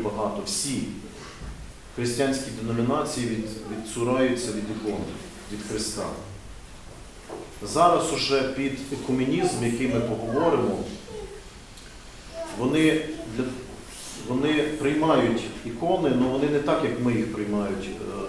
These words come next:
ми ж кланяємося, цілуємо ікони. А вони кажуть: "Ну, це просто святі зображення". Вони там навіть вішають в своїх, е, цих будинках молитви, хрести навіть ставлять, може, ви вже бачили. Раніше ж взагалі це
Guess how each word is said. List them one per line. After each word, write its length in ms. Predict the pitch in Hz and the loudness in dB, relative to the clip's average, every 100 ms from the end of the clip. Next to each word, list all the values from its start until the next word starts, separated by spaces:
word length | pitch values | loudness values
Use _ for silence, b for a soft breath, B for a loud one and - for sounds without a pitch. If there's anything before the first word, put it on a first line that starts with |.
| - - - 113 | -4 -2 -2 2
ми 100 | 127 | 2
ж 180 | - - | 2 2
кланяємося, 600 | 135 160 143 120 110 - | 4 4 4 2 0 -2
цілуємо 500 | 110 113 143 131 117 | -2 0 0 2 2
ікони. 380 | 113 113 104 98 101 95 - - - - - - | 0 0 0 0 -2 -4 -4 -4 -4 -4 -4 -2
А 60 | 113 | 2
вони 160 | 156 | 4
кажуть: 280 | 165 160 156 | 6 6 6
"Ну, 80 | 170 | 4
це 120 | - | 4
просто 400 | - 196 180 165 | 4 4 4 2
святі 320 | 135 139 143 139 | 0 2 2 0
зображення". 600 | 131 120 117 104 87 87 82 - - - - - 110 | 0 2 4 4 0 -4 -6 -10 -12 -14 -14 -10 0
Вони 140 | 131 | 2
там 220 | 131 127 | 4 4
навіть 280 | 131 131 120 | 4 4 2
вішають 420 | 143 156 - 123 | 2 2 2 2
в 100 | - | 2
своїх, 380 | 117 120 120 - - - - - - - - | 0 2 2 0 -6 -10 -14 -16 -16 -14 -6
е, 200 | 98 101 98 | 0 0 0
цих 180 | 98 120 - 113 | 0 0 0 -2
будинках 400 | 120 139 131 120 113 | 2 4 4 0 -2
молитви, 480 | 113 131 160 - 123 117 117 - - - - - - - | 2 6 6 4 2 0 -2 -6 -10 -14 -16 -16 -16 -8
хрести 400 | 117 117 117 151 | -4 -2 2 4
навіть 280 | 143 131 - | 6 4 2
ставлять, 460 | - 131 117 117 120 | 2 2 4 2 2
може, 200 | 120 113 | 0 0
ви 100 | 110 | 0
вже 120 | 110 | 0
бачили. 520 | 110 113 113 110 107 | 2 4 4 2 4
Раніше 320 | 117 143 - | 4 2 0
ж 60 | 123 | -2
взагалі 380 | 135 131 151 175 | 0 2 2 2
це 260 | - 104 | 4 4